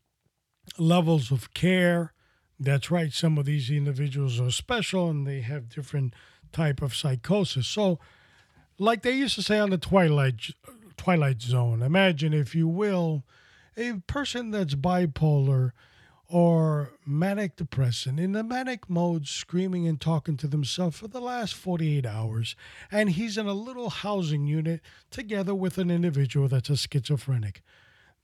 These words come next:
That, my friends, is a recipe for disaster.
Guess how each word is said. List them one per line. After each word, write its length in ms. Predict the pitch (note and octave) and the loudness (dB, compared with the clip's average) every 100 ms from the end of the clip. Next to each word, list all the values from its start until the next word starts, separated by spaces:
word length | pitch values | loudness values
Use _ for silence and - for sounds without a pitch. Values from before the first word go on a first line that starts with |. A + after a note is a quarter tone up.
| C3+ | -6
That, 480 | A#2+ A#2+ E3 G#3+ F#3 | -2 2 2 0 0
my 200 | D3+ B2+ | 0 0
friends, 460 | - C#3 C3+ B2 | -2 -2 0 0
is 140 | C#3 F3+ | -2 -2
a 100 | A#3+ | -2
recipe 680 | C4 C4 - A#3 A3+ A3 | -2 -4 -4 -6 -6 -6
for 420 | G3 - D#3+ D3 C#3+ | -6 -2 2 2 2
disaster. 720 | C3 C3 G#2 A2 F#2 - | 0 0 -2 -4 -8 -14